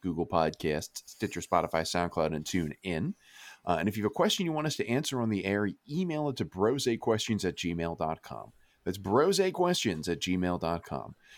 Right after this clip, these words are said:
Special thanks, as always, to Mary O'Brien for compiling our questions.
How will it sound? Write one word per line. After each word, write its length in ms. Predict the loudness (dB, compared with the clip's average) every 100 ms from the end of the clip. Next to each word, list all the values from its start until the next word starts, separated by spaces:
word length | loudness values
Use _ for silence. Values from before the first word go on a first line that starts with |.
| -20
Special 260 | -6 -6 -2
thanks, 200 | -4 -4
as 80 | 0
always, 260 | 2 2 0
to 80 |
Mary 300 | -2 2 2
O'Brien 480 | 2 4 2 2 -4 -10 -14
for 120 | -12
compiling 440 | -2 2 4 2
our 80 | -2
questions. 600 | -4 -6 -8 -16 -18 -20